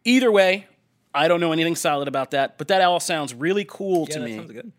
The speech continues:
Speaker 1: And the fact that we now have this poster with this kind of prominent image of the Knights of Ren and what looks like it could be different factions on the villain side, you know, it's sparking my curiosity and, and really kind of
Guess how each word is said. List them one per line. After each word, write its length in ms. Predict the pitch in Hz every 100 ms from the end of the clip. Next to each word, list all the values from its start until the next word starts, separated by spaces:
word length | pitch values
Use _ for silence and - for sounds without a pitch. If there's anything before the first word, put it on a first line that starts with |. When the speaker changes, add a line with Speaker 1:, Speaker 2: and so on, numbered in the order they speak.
| _ _ _
Speaker 1:
And 180 | 160 147
the 40 | 143
fact 400 | - 196 185 170
that 160 | 143
we 120 | 143
now 220 | 143 160 165
have 120 | 151
this 120 | 139
poster 400 | - 147 - 143
with 320 | 139 143 - _
this 140 | 131 127
kind 220 | 147 131
of 80 | -
prominent 580 | - 156 175 180 180 - _ _ _ _ _ _ _ _ -
image 300 | 160 156 139
of 120 | 147
the 60 | 135
Knights 320 | 135 139 -
of 120 | 127
Ren 340 | 127 127 127 127 -
and 460 | 156 160 160 151 - _
what 280 | 139 143 143
looks 240 | 156 -
like 120 | 156 139
it 80 | -
could 240 | 165 147
be 140 | 131
different 420 | 123 143 131 123 -
factions 880 | - 139 135 - 147 139 143 - - _ _
on 140 | - 135
the 60 | 123
villain 400 | 110 139 143 143
side, 440 | 147 139 135 135 _ _ _ _ _
you 100 | 143
know, 140 | 139
it's 160 | 131 135
sparking 420 | - 156 147 156
my 100 | 135
curiosity 880 | 123 147 131 120 110 - 120 120 -
and, 440 | 120 120 113 101 104
and 280 | 123 117 110
really 240 | 147 135
kind 240 | - 131 120
of 160 | -